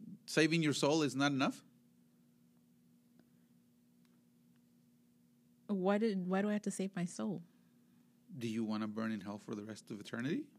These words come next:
Speaker 2: Is there hell?
Speaker 1: Um, according to a lot of religions, yes.
Speaker 2: I don't believe so.
Speaker 1: Well, that's fine. You don't believe so, but, I mean, don't you doubt?
Speaker 2: No.
Speaker 1: No?
Speaker 2: I, I believe in the afterlife.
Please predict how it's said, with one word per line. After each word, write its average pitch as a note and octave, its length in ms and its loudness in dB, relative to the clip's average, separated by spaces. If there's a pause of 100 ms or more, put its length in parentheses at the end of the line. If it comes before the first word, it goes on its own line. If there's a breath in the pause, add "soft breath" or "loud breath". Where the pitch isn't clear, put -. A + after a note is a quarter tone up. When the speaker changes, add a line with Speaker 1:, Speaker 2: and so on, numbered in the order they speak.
Speaker 2:
Is D#3+ 180 4
there D3 160 2
hell? D3+ 360 -2 (480 soft breath)
Speaker 1:
Um, A#2+ 200 -6
according A2+ 460 -6
to B2+ 240 0
a A2+ 80 0
lot A#2 160 2
of A2+ 80 0
religions, A2+ 380 0
yes. - 260 -4 (680)
Speaker 2:
I E3 100 0
don't E3+ 120 0
believe D3+ 300 -4
so. E3+ 260 -4 (1000)
Speaker 1:
Well, B2+ 200 4 (220)
that's B2 220 2
fine. G3+ 300 4
You B2+ 80 4
don't B2+ 120 4
believe A2+ 260 0
so, D#3 200 0
but, A#2 180 2
I A#2 40 4
mean, A2+ 220 0
don't C3 140 4
you C3 100 0
doubt? A2+ 420 -4 (680)
Speaker 2:
No. D4+ 200 -8 (480)
Speaker 1:
No? G3+ 340 4
Speaker 2:
I, E3 100 4
I - 40 6
believe E3+ 280 4
in E3 100 0
the - 100 -4
afterlife. G#3 480 0